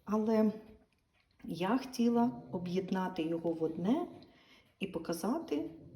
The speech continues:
максимальну красу фаянсу наших українських заводів. Вироби будуть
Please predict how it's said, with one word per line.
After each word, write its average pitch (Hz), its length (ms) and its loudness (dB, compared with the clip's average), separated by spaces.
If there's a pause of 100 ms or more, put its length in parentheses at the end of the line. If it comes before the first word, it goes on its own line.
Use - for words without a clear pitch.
максимальну 196 1080 2
красу 196 800 -4 (640)
фаянсу 202 880 -2 (120)
наших 175 580 -2 (380)
українських 170 1000 -4 (320)
заводів. - 520 -6 (1120)
Вироби 277 360 6
будуть 240 520 4